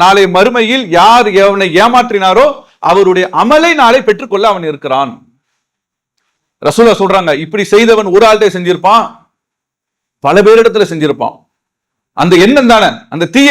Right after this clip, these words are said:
எண்ணம் தானே, அந்த புத்தி என்ன செய்யும்? சும்மா இருக்காது. ஒருவன் ஏமாந்துட்டான், அதுல அவன் ருசி கண்டுட்டான்னு சொன்னா இவன்கிட்ட ஏமாத்துவான், அவன்கிட்ட ஏமாத்துவான், இப்படியே போவானா? அவன் எல்லா நாளை மறுமையில வந்து நிப்பான். "யா அல்லாஹ், இவன் என்ன ஏமாத்திட்டான், என்கிட்ட இவ்வளவு ஏமாத்தினா,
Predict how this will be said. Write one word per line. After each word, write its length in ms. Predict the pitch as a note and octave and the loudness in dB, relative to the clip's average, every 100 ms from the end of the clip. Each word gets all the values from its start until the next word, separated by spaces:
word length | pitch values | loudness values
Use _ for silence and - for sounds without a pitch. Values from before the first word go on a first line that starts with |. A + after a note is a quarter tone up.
| A#3+ | 4
எண்ணம் 220 | A3 A#3 G#3+ | 2 0 0
தானே, 180 | G3 A#2 - _ _ _ _ _ - | -2 -6 -12 _ _ _ _ _ -4
அந்த 120 | F#3 | -2
புத்தி 160 | G#3 B3+ | 0 2
என்ன 100 | A#3 B3 | 2 2
செய்யும்? 340 | A#3+ A3 F#3+ C#3 - - | 2 2 0 -2 -8 -8
சும்மா 200 | C4+ A#3+ G3+ | 0 2 2
இருக்காது. 360 | G3 G3 C#3+ - _ _ _ _ _ _ _ - D#3+ | 0 -2 -2 -8 _ _ _ _ _ _ _ -4 0
ஒருவன் 280 | B3+ A#3+ G#3 | 2 4 2
ஏமாந்துட்டான், 520 | B3+ C#4 C4 A#3 B3 A#3 | 2 0 -2 0 2 2
அதுல 180 | A3+ A3+ | 2 2
அவன் 140 | G#3+ | 0
ருசி 140 | G#3+ D4 | -2 -2
கண்டுட்டான்னு 420 | A#3+ A#3 A#3 G#3 | 0 0 0 0
சொன்னா 160 | G#3 G#3+ | 0 0
இவன்கிட்ட 200 | G3 G#3+ G3+ | 2 2 0
ஏமாத்துவான், 340 | F#3 E3+ F3+ | 0 0 2
அவன்கிட்ட 280 | F3+ A3+ G#3+ G3 | 2 2 2 2
ஏமாத்துவான், 340 | F#3 F3+ F#3 | 0 -2 -2
இப்படியே 220 | G3 D4 C#4 | 0 2 4
போவானா? 380 | B3+ A#3+ A#3 B3+ B3 D#3 - _ _ _ - | 4 4 4 2 2 -2 -10 _ _ _ -2
அவன் 180 | G3+ A#3 | 2 2
எல்லா 140 | D#4 D4+ | 2 2
நாளை 160 | C#4 C4 | 2 2
மறுமையில 340 | B3 C#4+ C#4+ C4 | 2 0 0 0
வந்து 180 | A#3+ A3+ | 0 -2
நிப்பான். 300 | A#3 A#3 C3 - - _ _ _ _ _ _ _ _ _ _ _ _ - | 0 0 0 -8 -20 _ _ _ _ _ _ _ _ _ _ _ _ -4
"யா 80 | F#3+ | 0
அல்லாஹ், 220 | B3+ C4+ A#3 | 2 2 2
இவன் 180 | A3 A3 | 2 0
என்ன 100 | C#4 D#4 C#4 | 0 0 0
ஏமாத்திட்டான், 520 | B3+ A3 A3 G#3+ F#3 F3 | 0 -2 0 0 2 0
என்கிட்ட 240 | C#4+ D4 C#4 | 0 2 4
இவ்வளவு 220 | C4 A#3 A#3+ | 4 4 2
ஏமாத்தினா, 420 | B3 A#3+ A3 | 0 -2 -2